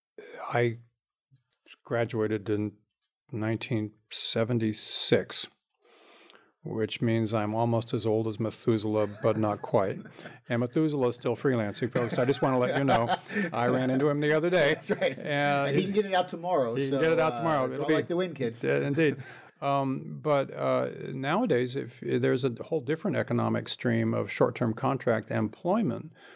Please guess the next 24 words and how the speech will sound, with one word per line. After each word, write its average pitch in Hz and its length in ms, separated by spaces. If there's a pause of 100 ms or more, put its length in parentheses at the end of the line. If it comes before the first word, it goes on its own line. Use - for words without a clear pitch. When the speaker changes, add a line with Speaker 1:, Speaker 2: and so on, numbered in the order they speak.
(200)
Speaker 1:
where 123 480
instead 123 340
of 139 100
buying 123 400 (180)
a 123 100
piece 123 500
and 117 180
buying 113 300
the 107 80
rights 135 400
to - 120
that 113 200
piece 110 380
and 113 160
having 117 320
it 110 120
delivered 113 360
on 110 200
Wednesday 113 420
of 107 80
next 107 320
week 127 360
or 98 240
tomorrow, 98 440